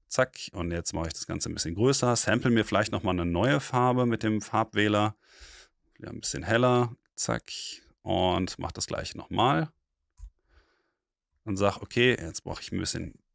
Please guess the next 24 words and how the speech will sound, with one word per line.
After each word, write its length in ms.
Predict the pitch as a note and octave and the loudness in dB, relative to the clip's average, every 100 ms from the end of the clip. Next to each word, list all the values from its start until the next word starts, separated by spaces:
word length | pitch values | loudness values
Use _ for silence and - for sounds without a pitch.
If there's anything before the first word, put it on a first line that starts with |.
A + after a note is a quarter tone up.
| _ | _
die 160 | - - | -18 -16
globale 680 | - - - - B2+ C3 C3 - - _ _ _ _ - _ _ _ _ - | -12 -12 -8 -2 4 4 4 -2 -18 _ _ _ _ -20 _ _ _ _ -10
Nebeleindruck. 1080 | G2 G2+ A2 A#2 A2 - G2+ G#2+ A2 G#2+ G#2 | -4 2 2 4 2 0 0 0 2 0 0
Und 100 | G2+ | 0
ich 100 | A#2 | 2
muss 120 | C#3+ | 4
halt 140 | C3+ | 4
immer 160 | D3 D3+ | 4 2
ein 100 | C3+ | 2
bisschen 260 | C3+ C3 A2+ | 0 0 0
schauen, 300 | - C3 B2+ | 2 4 4
dass 120 | A2 | 2
ich 120 | G#2+ | 2
mir 120 | G#2+ | 2
nicht 440 | G#2+ B2 C3+ - - | 4 4 2 0 -2
zu 140 | C3+ | -2
viel 160 | - A2+ | 0 2
Nebel 280 | A2+ A#2 | 4 2
irgendwo 280 | A2+ A#2 A2 | 2 2 2
hinmache, 300 | A2 A2+ G2+ | 2 2 2
wo 80 | G2+ | 0
eigentlich 360 | G#2+ A2 G#2+ - | 2 0 -2 -2
keiner 460 | G2 F#2 E2 E2 | 2 2 2 2
war. 340 | F#2 B2 E3+ | 4 4 4